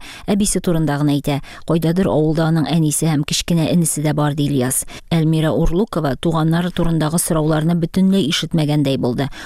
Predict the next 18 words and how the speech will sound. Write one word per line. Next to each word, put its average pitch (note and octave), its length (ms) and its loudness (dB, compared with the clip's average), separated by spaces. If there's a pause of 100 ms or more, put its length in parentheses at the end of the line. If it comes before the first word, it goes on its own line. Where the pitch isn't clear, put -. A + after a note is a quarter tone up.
(120)
Аның D3+ 280 2
бар F3+ 180 0
хыялы G3+ 320 2
Мәскәүгә D#3 640 0
китеп, - 300 -4 (200)
танылган D#3+ 540 0
җырчыларның D3 600 0
ничек C#3+ 360 -2
яшәгәнен D3 720 0
күрү. C3+ 320 -2 (400)
Бу F#3 80 2
мәктәптә E3 480 -2
безнең D3+ 240 0
хәбәрчебез D#3 560 0
булып E3 240 0
кайтты. F3 320 -2
Видеоны D#3 560 0
Азатлыкның D#3+ 640 0